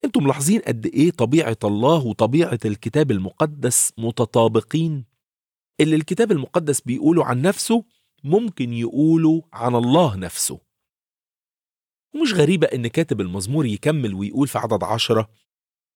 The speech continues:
"أشهى من الذهب والإبريز الكثير". أتحداك إنك تروح وول ستريت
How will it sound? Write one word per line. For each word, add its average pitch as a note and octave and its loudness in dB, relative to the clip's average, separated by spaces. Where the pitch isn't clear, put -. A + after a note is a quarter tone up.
"أشهى G3+ 2
من F3 2
الذهب D3+ 2
والإبريز C#3 0
الكثير". - -4
أتحداك E3+ 0
إنك C#3 -2
تروح D#3 0
وول C#3 2
ستريت D#3 -2